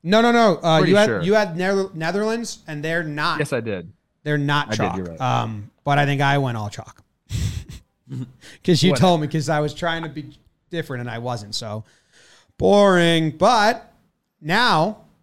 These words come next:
Speaker 1: we're gonna fill out the rest of our bracket that we've made now, Trev, right? That's, uh, we're
Speaker 2: Yes.
Speaker 1: gonna wrap this up. And also, I'm gonna ask you what hat you think is the best hat out of all the hat designs while I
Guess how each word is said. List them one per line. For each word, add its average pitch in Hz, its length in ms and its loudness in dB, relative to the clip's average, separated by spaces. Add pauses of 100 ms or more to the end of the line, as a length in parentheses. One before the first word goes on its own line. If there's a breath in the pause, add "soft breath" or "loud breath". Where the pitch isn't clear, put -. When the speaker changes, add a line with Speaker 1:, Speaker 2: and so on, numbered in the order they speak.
(540)
Speaker 1:
we're 160 120 -6
gonna 180 140 -2
fill 190 180 2
out 180 120 2
the 175 60 -2
rest 165 180 0
of 180 40 -2
our 170 80 0
bracket 156 400 -2
that 123 100 -10
we've 127 160 -8
made 170 200 -2
now, 104 160 -12
Trev, 101 400 -20
right? 147 240 -8
That's, 139 400 -8
uh, 135 220 -6
we're 135 100 -6
Speaker 2:
Yes. 127 100 -6
Speaker 1:
gonna 131 180 -8
wrap 147 280 -4
this 139 220 -8
up. 151 220 -2
And 143 100 -6
also, 160 300 0
I'm 160 100 -2
gonna 151 140 -4
ask 143 200 -6
you 147 120 -4
what 147 500 -6
hat 143 300 -4
you 131 120 -6
think 131 280 -8
is 123 360 -8 (680)
the 127 140 -8
best 127 320 -4
hat 139 560 -4
out 127 80 -10
of 117 100 -10
all 120 140 -6
the 107 100 -12
hat 127 380 -8
designs 160 580 -6
while 117 400 -6
I 117 380 -8